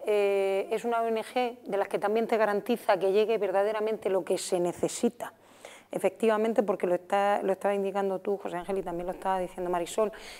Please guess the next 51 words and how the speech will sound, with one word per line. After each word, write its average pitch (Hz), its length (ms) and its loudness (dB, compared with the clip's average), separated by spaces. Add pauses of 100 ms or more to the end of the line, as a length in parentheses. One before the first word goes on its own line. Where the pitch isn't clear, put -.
(100)
es - 100 -4
que 202 100 -2
aquí 185 120 0
ahora 202 220 2
mismo, 226 440 2
pues 190 180 -2
seguramente 208 440 -2
a 214 60 0
lo 208 80 -2
mejor 226 420 0 (140)
dinero 226 720 2
donde 196 360 0
tú 233 140 0
no 220 120 0
puedes 226 260 0
gastar 214 320 0
ni 214 100 -2
comprar, 220 600 0
no 202 140 0
necesitas. 214 540 -4
Es 175 80 -4
que 226 220 0
lo 202 160 2
que 190 80 2
necesitas 202 560 0
en 226 80 -4
realidad 220 380 2
es 254 40 -6 (340)
dinero 208 380 4
que - 80 2
te 196 100 2
dote 208 200 2
de 220 160 4
medios, 233 320 2
personas 226 540 0
que 220 120 2
te 208 160 2
lleguen, 202 340 0 (360)
que 202 100 2
te 196 80 4
lleguen 226 300 4
con 202 180 4
los 190 140 6
equipos 202 340 2
que 220 100 -6
se 208 140 -8
necesitan 202 600 -4
para 185 260 2
las 185 180 -2
excavaciones, 202 640 -2
para, 196 320 0